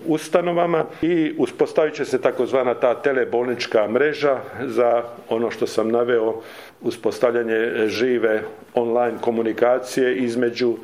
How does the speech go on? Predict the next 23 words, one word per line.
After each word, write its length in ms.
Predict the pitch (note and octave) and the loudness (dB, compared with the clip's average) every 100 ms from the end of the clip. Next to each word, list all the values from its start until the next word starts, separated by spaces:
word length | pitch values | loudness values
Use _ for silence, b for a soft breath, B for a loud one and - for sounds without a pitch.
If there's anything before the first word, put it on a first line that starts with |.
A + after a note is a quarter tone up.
| B B | B B
zdravstvenih 560 | - A#2+ - A2 G#2+ B2 | 0 0 2 -2 -2 0
ustanova 680 | A#2 - A2+ A2 A2 A2+ - | -2 0 0 2 2 2 2
u, 340 | C#3 A#2 A2+ - - | 0 0 0 -4 -4
e, 60 | A#2+ A2+ A2+ - | 0 2 2 0
u 320 | B2 A#2 A#2 B2 | 0 0 2 2
regiji. 420 | A#2 A2 F#2 G2 G2 | 2 0 -2 -4 -4
Također 460 | - A2+ F3 F3 E3 | -2 0 2 2 0
predviđena, 640 | - D3+ D#3 D3 C3+ B2+ D3+ B2+ | 0 -2 0 0 2 0 -2 -2
predviđena 580 | C#3+ C#3 D#3 D3 C#3+ C3+ | 0 0 0 0 0 2
i 120 | C3+ | 2
fakultativna 920 | A#2+ D3+ D3+ C#3 - A#2 B2 A2+ A2+ G#2 B B | 2 0 0 -2 2 0 2 0 0 -2 B B
posjeta 520 | C#3+ D3 - C3+ B2+ | 0 0 0 0 2
menadžera 720 | A#2 B2+ C3+ C#3 A2 G2+ F#2+ G2 | 2 0 2 2 2 0 0 -2
zdravstvenih 680 | G2 A#2+ C3 C3 A2+ A2 C#3+ | 0 2 2 0 0 0 -2
ustanova 640 | D3 - C#3+ C3+ B2 A#2 B B | -2 0 0 2 2 0 B B
nekoj 600 | A#2+ C#3+ D#3+ D3 B2+ C3+ | -2 0 0 0 2 2
europskoj 580 | B2 C#3+ C#3 - - A2 | 2 2 0 -2 0 0
zemlji 640 | G#2 C#3+ E3 D#3+ D3 C3+ - | 2 0 0 0 0 -2 -4
sa 500 | - C#3 B2+ B2 A#2+ B2 | -4 2 4 4 0 0
velikim 640 | A#2 B2+ C#3 C3+ C3+ A2+ | 2 2 0 -2 -2 -4
standardima 800 | - D3 C3+ A2+ G2 A2 G#2 A2 | 0 0 2 0 0 0 0 0
u 120 | G#2+ | 0
liječenju 560 | A2+ A#2 A#2 A2 G2+ | 2 2 0 -2 -2